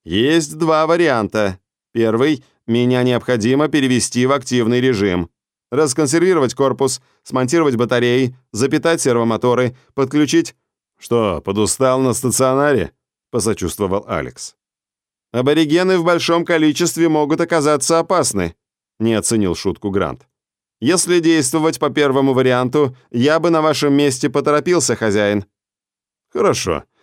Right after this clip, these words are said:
Что за второй вариант?" "Второй радикальный. Демонтировать станцию, загрузиться в посадочный модуль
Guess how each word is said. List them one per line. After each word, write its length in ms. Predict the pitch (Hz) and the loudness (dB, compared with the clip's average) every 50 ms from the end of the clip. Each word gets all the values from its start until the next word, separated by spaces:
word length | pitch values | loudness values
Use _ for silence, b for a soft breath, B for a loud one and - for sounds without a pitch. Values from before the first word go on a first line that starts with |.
| _ _ _ _ | _ _ _ _
Что 260 | _ - - 208 208 180 | _ -6 -2 0 0 2
за 120 | 175 190 | 2 0
второй 340 | 139 - 202 202 196 151 104 | 0 0 0 2 2 2 2
вариант?" 480 | 95 90 85 80 73 67 65 - _ _ _ _ _ _ _ _ _ _ _ _ _ _ _ _ _ _ | 2 0 0 0 -2 -4 -8 -12 _ _ _ _ _ _ _ _ _ _ _ _ _ _ _ _ _ _
"Второй 460 | _ - 151 160 165 175 185 190 196 | _ -2 0 2 2 2 2 2 4
радикальный. 840 | 196 196 185 185 202 196 - 180 160 151 135 113 92 76 - - _ _ _ _ _ - | 2 2 2 2 0 0 2 2 2 2 2 0 0 -2 -4 -8 _ _ _ _ _ -4
Демонтировать 720 | 113 143 170 175 175 175 170 - 214 208 196 165 143 127 | 0 0 2 2 2 0 2 2 2 2 2 2 0 0
станцию, 680 | - - 156 156 147 143 135 - 151 151 147 143 - - | 0 0 0 0 0 0 0 0 0 2 2 0 -2 -4
загрузиться 680 | - 120 147 160 147 160 170 160 180 202 - - 170 160 | -4 -2 0 0 2 2 2 2 2 0 0 0 -2 -2
в 60 | 127 | 0
посадочный 640 | - 151 147 - 156 151 143 147 123 - - 147 143 | -2 -2 0 0 0 0 0 0 -2 0 0 2 2
модуль 400 | 143 151 151 156 143 170 156 | 2 2 2 2 0 0 0